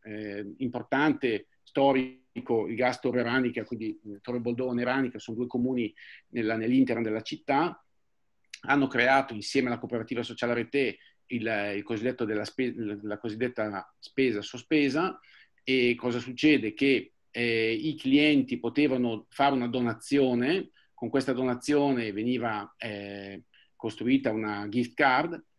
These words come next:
con questa gift card veniva, ah, venivano acquistate presso la cooperativa sociale delle cassette di frutta e verdura che tramite il gas torre venivano indirizzate alle famiglie, eh,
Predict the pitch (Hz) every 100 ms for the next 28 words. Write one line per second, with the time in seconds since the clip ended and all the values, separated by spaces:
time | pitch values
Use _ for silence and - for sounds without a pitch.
0 | _ - 120 139 131 123 147 - 147 139
1 | 170 185 185 - _ _ - 131 143 123
2 | 127 - 113 107 110 139 127 117 - 120
3 | 131 135 127 123 120 117 113 117 120 123
4 | 127 123 143 143 131 120 107 92 _ _
5 | _ 117 113 117 - 135 135 110 110 131
6 | 156 190 139 117 113 123 139 - _ _
7 | - 151 135 - _ _ - 131 139 113
8 | - 104 90 117 127 143 - 123 113 135
9 | 156 120 139 131 123 147 - 120 110 -
10 | 139 156 - 127 113 120 147 123 113 117
11 | 127 135 120 110 104 104 104